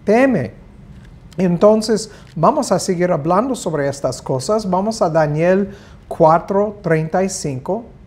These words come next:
Daniel cuatro, versículo treinta y cinco. Y en este versículo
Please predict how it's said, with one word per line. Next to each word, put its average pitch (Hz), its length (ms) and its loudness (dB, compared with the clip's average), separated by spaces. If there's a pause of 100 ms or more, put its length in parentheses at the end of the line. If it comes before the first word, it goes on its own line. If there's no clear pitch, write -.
Daniel 156 460 -2
cuatro, 170 540 2 (500)
versículo 170 560 -2
treinta 160 420 -2
y 214 80 0
cinco. 156 540 -4 (840)
Y 151 180 0
en 151 260 -2
este 170 300 0
versículo 208 680 0